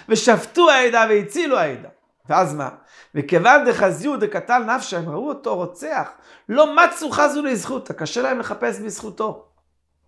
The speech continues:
אבל אחא, בקידוש החודש אפילו רבי עקיבא מודה שהעד נעשה דיין. אבל כמובן, הוא ראה, הוא יכול להיות עד, אבל לא זה שמעיד בעצמו נהיה דיין. זה דבר,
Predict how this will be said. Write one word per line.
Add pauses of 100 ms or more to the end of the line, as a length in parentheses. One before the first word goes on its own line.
(920)
אבל
אחא, (580)
בקידוש
החודש
אפילו
רבי
עקיבא
מודה (540)
שהעד
נעשה
דיין. (360)
אבל
כמובן, (1000)
הוא
ראה,
הוא
יכול
להיות
עד, (180)
אבל
לא
זה
שמעיד
בעצמו
נהיה
דיין.
זה
דבר,